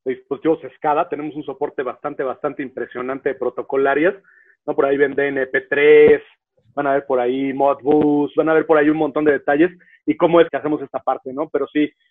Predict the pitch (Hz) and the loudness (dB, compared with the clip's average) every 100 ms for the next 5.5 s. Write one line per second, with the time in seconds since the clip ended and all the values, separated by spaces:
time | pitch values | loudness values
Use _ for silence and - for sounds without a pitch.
0 | - 131 135 143 131 160 156 - 165 160 | -14 -12 -6 -4 0 0 0 2 0 0
1 | _ _ - 156 151 - - 180 175 143 | _ _ 2 2 2 -6 -10 0 2 2
2 | 131 - 160 156 135 151 147 131 123 123 | -2 0 2 2 -2 -2 -2 -6 -8 -8
3 | 139 139 147 135 _ _ _ _ 147 - | -8 -2 -2 -2 _ _ _ _ -4 0
4 | 165 175 - 160 151 135 160 156 139 151 | 0 -2 -4 -2 -2 0 0 0 -2 -8
5 | - - 165 160 | -6 -2 -2 -2